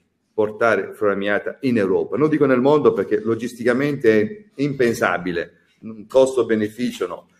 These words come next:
però passare da un potenziale di sessanta milioni di abitanti a oltre quattrocento milioni di abitanti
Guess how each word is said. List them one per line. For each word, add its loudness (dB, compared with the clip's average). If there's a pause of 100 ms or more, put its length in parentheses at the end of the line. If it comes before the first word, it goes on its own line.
(260)
però 6
passare 4
da 2
un 2
potenziale 0
di 0
sessanta -4
milioni -2
di 2
abitanti -6
a 0
oltre 2
quattrocento -2
milioni -2
di 2
abitanti -2